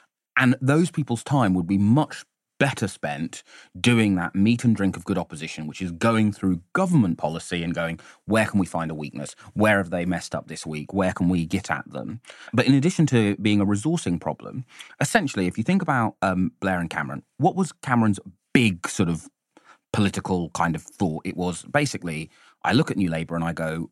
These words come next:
'We accept the social liberalisation, but we'll have more tax cuts.'" Tony Blair basically went, "We accept Thatcherism, but we will have a, a more generous state." And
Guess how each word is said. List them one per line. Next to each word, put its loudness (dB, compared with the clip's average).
'We -2
accept -2
the -6
social -2
liberalisation, -6
but 0
we'll -8
have -6
more -2
tax -10
cuts.'" -14
Tony 4
Blair 0
basically -4
went, -4
"We -4
accept -4
Thatcherism, -4
but 0
we -4
will -6
have -4
a, -2
a 0
more -2
generous -6
state." -4
And 4